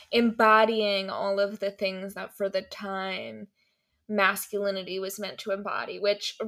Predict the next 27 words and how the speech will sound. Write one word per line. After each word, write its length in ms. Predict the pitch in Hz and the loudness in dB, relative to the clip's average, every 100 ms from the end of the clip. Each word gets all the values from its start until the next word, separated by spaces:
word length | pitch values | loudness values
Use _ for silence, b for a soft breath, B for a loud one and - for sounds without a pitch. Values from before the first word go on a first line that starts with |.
| 214 | -6
just 240 | 220 214 214 | -4 -4 2
reminds 580 | 202 185 190 202 202 | 2 2 -2 -2 -4
me 200 | 196 180 | -8 -6
of, 160 | 185 180 | -6 -6
like, 280 | 190 175 - _ b b b b | -4 -4 -6 _ b b b b
I 100 | - | 0
was 220 | 202 196 | 0 0
talking 320 | - 214 202 208 | -6 -6 -6 -8
to 100 | 202 | -6
one 140 | 190 | -6
of 160 | 185 196 | -6 -8
my 140 | 175 | -10
close 380 | 185 202 196 - | -6 -6 -4 -6
friends, 800 | 202 190 180 180 185 196 - - _ _ _ _ | -4 -4 -4 -8 -12 -12 -12 -14 _ _ _ _
shout 280 | - - 196 | -12 -6 -2
out, 120 | 190 | -2
you 60 | 185 | -2
know 140 | 190 | -6
who 100 | 202 | -6
you 80 | 190 | -4
are, 140 | 180 180 | -2 0
I 60 | |
love 220 | 185 196 | 0 -2
you, 440 | 208 190 180 156 214 B B B - | 0 0 0 -4 -8 B B B -2
about 320 | 226 226 220 | 6 8 8
how, 480 | 202 226 208 196 185 | 4 4 6 6 4
like, 300 | 214 196 180 | 4 4 2